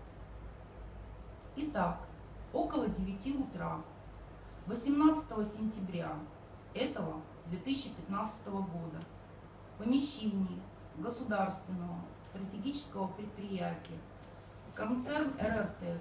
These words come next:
концерн радиомовлення, радіозв'язку та телебачення України, по адресу Дорогожицкая, десять, в городе Киеве начался обыск. Обыск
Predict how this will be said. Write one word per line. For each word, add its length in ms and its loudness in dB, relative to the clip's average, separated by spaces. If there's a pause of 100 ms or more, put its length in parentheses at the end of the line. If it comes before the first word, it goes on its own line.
концерн 440 0
радиомовлення, 840 0
радіозв'язку 640 -4
та 100 -6
телебачення 640 -2 (120)
України, 440 -2 (800)
по 80 6
адресу 720 4 (140)
Дорогожицкая, 800 -2 (140)
десять, 600 -4 (1200)
в 100 -2
городе 320 4
Киеве 580 2 (600)
начался 600 2 (140)
обыск. 420 -2 (1800)
Обыск 420 4